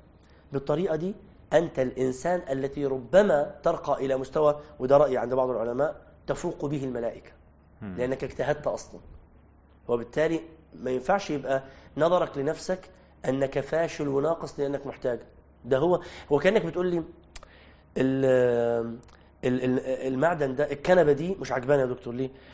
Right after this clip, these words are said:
Speaker 1: "أصل لما بقعد عليها كده بتنزل."
Speaker 2: مم.
Speaker 1: طب ما هي جزء من راحتها إنها تنزل عشان تحتويك.
Speaker 2: مم. صحيح.
Speaker 1: إنما تصور لو كانت صلبة. آه، آه،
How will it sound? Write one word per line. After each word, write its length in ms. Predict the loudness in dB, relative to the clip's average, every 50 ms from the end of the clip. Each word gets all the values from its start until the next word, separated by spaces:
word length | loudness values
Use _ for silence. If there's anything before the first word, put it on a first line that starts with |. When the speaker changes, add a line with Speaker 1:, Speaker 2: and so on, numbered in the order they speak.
| -20 -20 -12 -10
Speaker 1:
"أصل 200 | -10 -6 -4 -2
لما 220 | 0 0 0 0 0
بقعد 260 | 0 0 -2 -2 -4
عليها 260 | -4 -4 -4 -4 -4
كده 340 | -4 -6 -6 -4 -4 -4 -4 -8 -12 -18 -20 -20 -20 -20 -20 _ _ -14 -14
بتنزل." 460 | -10 -2 0 2 2 0 -2 -6 -10 -14 -16 -20 -20 -20 _ _ -8
Speaker 2:
مم. 220 | -8 -6 -6 -8 -10 -16 -20 _ _ -20 -20 _ _ _ _ -20 -20 _ -2
Speaker 1:
طب 140 | -2 0 0
ما 120 | 0 -2
هي 180 | 0 0 0 0
جزء 440 | 2 4 4 4 4 4 0 0
من 200 | 2 2 2 4
راحتها 600 | 2 0 0 0 -4 -6 -6 -4 -2 -2 -2 0
إنها 260 | 0 0 0 0 0 -2
تنزل 300 | -2 -4 -6 -4 -4 -4
عشان 240 | -4 -4 -6 -6
تحتويك. 640 | -6 -8 -10 -10 -6 -4 -4 -2 -4 -6 -10 -14 -20 -20 -20 -16 -12
Speaker 2:
مم. 220 | -8 -8 -8 -8 -10 -14 -18
صحيح. 180 | -16 -16 -10 -6
Speaker 1:
إنما 240 | 0 2 2 2 2
تصور 320 | 0 2 4 6 6 6
لو 120 | 4 2 4
كانت 220 | 4 2 2 2
صلبة. 360 | 4 4 4 4 4 0 -4 -8 -14 -20 -20 -20 _ _ -20 -20 -20 _ _ _ _ _ _ _ _ _ _ _ _ _ -20 -20 _ _ _ _ _ _ _ -10 -4
آه، 280 | 0 0 2 2 0 -2 -6 -10 -8
آه، 140 | -6 -6 -6